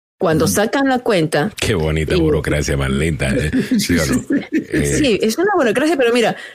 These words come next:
Speaker 1: eh, funciona porque después de lo que pasó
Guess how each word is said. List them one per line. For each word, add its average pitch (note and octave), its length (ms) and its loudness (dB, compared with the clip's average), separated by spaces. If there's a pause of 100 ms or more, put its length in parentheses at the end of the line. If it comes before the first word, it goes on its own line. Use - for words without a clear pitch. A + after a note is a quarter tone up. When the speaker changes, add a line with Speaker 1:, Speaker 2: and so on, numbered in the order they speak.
(180)
Speaker 1:
eh, - 200 -2
funciona C4 680 0
porque F#3+ 500 0
después B3 540 0
de D4+ 100 2
lo B3 160 0
que - 100 -2
pasó G#3+ 460 -2